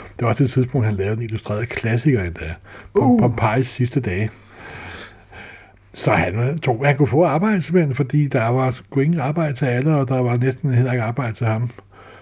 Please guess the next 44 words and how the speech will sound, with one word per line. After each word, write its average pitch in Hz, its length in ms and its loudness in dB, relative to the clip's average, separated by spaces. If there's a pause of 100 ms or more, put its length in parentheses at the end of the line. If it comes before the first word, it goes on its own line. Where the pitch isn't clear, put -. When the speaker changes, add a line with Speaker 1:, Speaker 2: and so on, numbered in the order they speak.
(120)
Speaker 1:
Og 135 140 2
så 190 100 4
arbejdede 170 320 4
han 131 120 2
for, 131 300 2
for 135 180 0
D - 180 -4 (120)
C 185 220 4
nogle 185 180 4
år, 165 300 2
og 160 120 -6
lavede... 135 440 2 (100)
Øh, 104 60 -6 (540)
tegnede 131 300 0
nogle 113 160 -2
Green 127 180 0
Arrow-historier. 160 480 2
Han 123 80 2
lavede 135 200 4
også 123 240 0
en, 135 100 -2
en, 127 180 -4
en, 123 440 -2
en 143 140 0
ny, 160 460 2
øh, 113 240 -4
der 120 100 0
hed 120 140 0
Challenge 131 380 -2
of 117 60 -4
the 107 100 -8
Unknown. 151 420 2 (540)
En 131 520 0
gruppe 131 280 2
med 143 140 4
fire-fem 131 380 2
mennesker, 113 320 -2
der 127 120 -6
opdager 113 320 -4
mystiske 120 400 -2
eventyr, 123 400 0
som 139 240 -4
er 139 40 0
senere 147 460 4